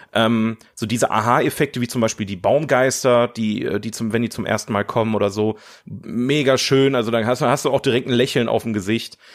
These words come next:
Ähm, oder halt diese Spannung, die da oft, äh, auch, ähm, entsteht, dadurch schaffen sie es jetzt, äh, wie geht's weiter und so weiter, ist schon da. Also man, man fiebert schon mit und ich, ich mag den Film auch sehr gerne. Aber wie gesagt, das zieht sich an manchen Stellen dann doch ein bisschen und, äh, man muss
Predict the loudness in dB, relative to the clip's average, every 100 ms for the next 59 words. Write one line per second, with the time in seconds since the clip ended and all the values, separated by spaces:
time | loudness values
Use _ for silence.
0 | -20 -6 -2 0 0 0 2 2 0 0
1 | 0 0 0 0 -2 0 0 0 -2 -2
2 | 0 2 2 -2 -2 0 0 0 -6 -8
3 | _ _ _ _ _ _ -10 -4 -4 0
4 | 0 2 2 0 0 0 -2 -2 -6 -4
5 | 0 0 0 -4 -2 -2 -4 -6 0 2
6 | 2 2 -2 -2 -2 0 0 -4 -8 -6
7 | -2 0 2 2 2 2 0 0 -2 0
8 | -2 -2 0 0 2 0 2 0 -2 -4
9 | -6 -8 -2 -2 0 -2 0 0 0 2
10 | 2 2 0 -2 -8 -20 -20 -20 -14 -2
11 | 0 0 -2 -4 -4 -4 -4 -4 -4 -2
12 | -2 -2 -4 -6 -2 -2 0 -2 -4 -6
13 | -6 -2 -2 -2 -2 -2 -2 -2 -2 0
14 | 2 0 -2 -12